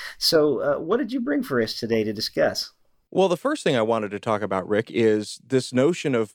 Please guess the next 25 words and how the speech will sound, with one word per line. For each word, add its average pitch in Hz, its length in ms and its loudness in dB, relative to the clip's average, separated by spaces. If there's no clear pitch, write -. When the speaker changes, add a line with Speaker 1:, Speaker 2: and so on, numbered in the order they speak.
Speaker 2:
peace 131 440 -2
or 101 160 0
pacifism. 113 920 0
That's 143 180 6
very 185 340 0
important 143 460 0
not 143 160 2
only 156 240 -2
to 127 140 -6
Fred 139 260 0
Rogers, 131 540 -2
but 101 160 0
to 107 260 2
many 147 420 0
of 104 300 -2
the 113 160 -2
religious 120 560 -2
traditions 113 640 0
that - 160 -2
come 117 180 0
out 104 160 4
of 95 80 -4
Christianity. 101 800 -4
And 80 120 -8
so 107 300 4